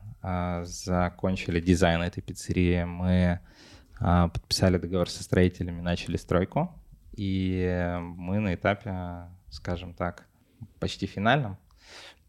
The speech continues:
А, за исключением одной единственной вещи, мы пока, к сожалению, не смогли газ подключить, и в пиццерии стоит газовая печь, и поэтому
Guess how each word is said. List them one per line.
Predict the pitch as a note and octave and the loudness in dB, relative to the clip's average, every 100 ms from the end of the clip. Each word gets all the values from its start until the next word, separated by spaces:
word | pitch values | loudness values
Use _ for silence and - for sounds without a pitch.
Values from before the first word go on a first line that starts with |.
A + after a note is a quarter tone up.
| - | -2
А, | E2+ E2+ F2 E2+ E2+ | 4 6 6 4 2
за | F2 F2+ F#2 F2+ F2+ | 0 4 6 6 4
исключением | F2 - F#2+ G#2 F#2 | 0 -4 -2 2 2
одной | F#2 F#2+ | 2 0
единственной | F#2 F#2 F2+ | -2 -4 0
вещи, | - - - | 2 0 -2
мы | F#2+ F2 F2+ F#2+ F#2+ F2+ - | -6 -6 -4 -2 0 -2 -2
пока, | F2 - F2+ | -2 2 0
к | - | 0
сожалению, | - F#2+ F#2 F2+ | -2 4 4 4
не | |
смогли | - F#2 F2+ | -2 -2 0
газ | F2+ A#2 | 4 4
подключить, | - - - - G#2 - - - - | 2 -4 -4 -2 -4 -4 -12 -20 -12
и | F#2+ F#2 F#2 F#2 | -8 -6 -6 -6
в | |
пиццерии | - - F#2+ F#2 F2 F2 F2+ | -8 -2 2 2 2 -2 -8
стоит | - F2+ F2+ | -4 -2 2
газовая | F#2 F#2 F#2 F#2+ | 2 0 -2 0
печь, | B2+ - A2 | 0 0 -4
и | |
поэтому | G2 F#2 - F#2+ F2+ F2 | 0 0 0 -2 -2 -4